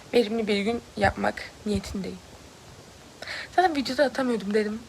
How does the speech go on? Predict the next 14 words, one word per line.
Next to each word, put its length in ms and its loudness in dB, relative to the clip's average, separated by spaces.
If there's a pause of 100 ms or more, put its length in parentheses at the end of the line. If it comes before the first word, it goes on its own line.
(160)
böyle 180 -2
bir 60 -4
şey 140 0
yapayım. 360 -6
Hem 200 0 (220)
bana 200 6
iyi 220 -2
gelir. 360 -8 (360)
Birkaç 260 2
gündür 260 -4
düşünüyorum 500 -4
bunun 140 -8
için 260 -6
zaten. 380 -8